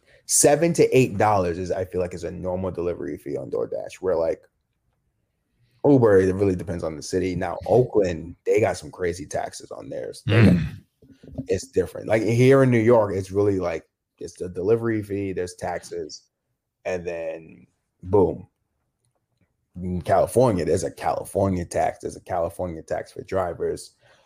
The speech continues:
Speaker 1: There's, like, seven million other taxes they got. Mind you, I don't know what they think is going on in the Bay Area that they think everyone is rich.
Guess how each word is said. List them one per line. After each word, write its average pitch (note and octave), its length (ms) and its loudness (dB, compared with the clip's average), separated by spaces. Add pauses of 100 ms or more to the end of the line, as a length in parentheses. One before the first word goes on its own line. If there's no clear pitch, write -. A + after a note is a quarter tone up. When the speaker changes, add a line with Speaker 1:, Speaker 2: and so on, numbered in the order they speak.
(140)
Speaker 1:
There's, - 200 -4
like, - 140 -6
seven F#2 640 0
million F2+ 300 2
other D2+ 180 -4
taxes - 380 -8
they F#2+ 100 -6
got. D2 280 -6 (260)
Mind A#2 580 2
you, E2+ 500 -6 (1080)
I B2 200 2
don't B2+ 240 4
know D#2+ 400 -4 (640)
what F#2 640 0 (460)
they A2 180 2
think F#2+ 240 -6
is F2 100 -6
going F2 280 -6
on E2+ 200 -8
in E2+ 160 -8
the F2 60 -12
Bay F2 240 -2
Area E2 420 -2
that E2+ 220 -6
they F#2 140 -4
think F2+ 240 -8
everyone F2 440 -6
is C#2+ 160 -14
rich. F#2 560 -8